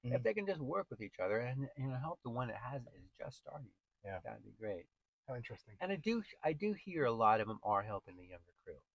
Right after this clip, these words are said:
Speaker 2: Mm-hmm.
Speaker 1: I see that a lot. I see the drag queen. They perform over at the, um, uh, the, the place where there's, uh, only the young kids there. And I
Speaker 2: Mm-hmm.
Speaker 1: thought, I've been there, and I thought, "That is fantastic."
Speaker 2: Okay.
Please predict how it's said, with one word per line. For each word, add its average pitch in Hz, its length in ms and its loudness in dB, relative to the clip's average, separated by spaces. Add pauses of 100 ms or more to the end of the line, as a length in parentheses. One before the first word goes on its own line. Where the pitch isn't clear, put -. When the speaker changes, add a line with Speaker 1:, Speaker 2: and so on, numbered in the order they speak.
(260)
Speaker 2:
Mm-hmm. 98 120 -8 (140)
Speaker 1:
I 107 40 -10
see 107 200 -8
that 98 160 2
a 95 60 -2
lot. 85 220 2 (220)
I 104 60 -6
see 117 200 -4
the 120 80 -4
drag 127 240 10
queen. 98 180 -6 (240)
They 107 120 2
perform 113 420 0
over 104 260 2
at 104 120 -2
the, 101 180 0
um, 95 260 2 (760)
uh, 90 460 4 (140)
the, 95 360 -6 (300)
the - 140 -20
place 110 300 2
where 104 480 2
there's, 98 280 -6
uh, 95 100 -2 (220)
only 110 260 -4
the 101 80 -4
young 104 220 -4
kids 95 300 -12
there. - 100 -20 (440)
And 123 100 0
I 127 80 -2
Speaker 2:
Mm-hmm. 120 60 -10
Speaker 1:
thought, 104 200 -4
I've 135 160 2
been 107 180 0
there, 123 340 4
and 104 80 -6
I 123 80 -6
thought, 117 180 -14 (140)
"That 113 140 -12 (200)
is - 100 -20 (200)
fantastic." - 840 -18 (180)
Speaker 2:
Okay. 131 240 -10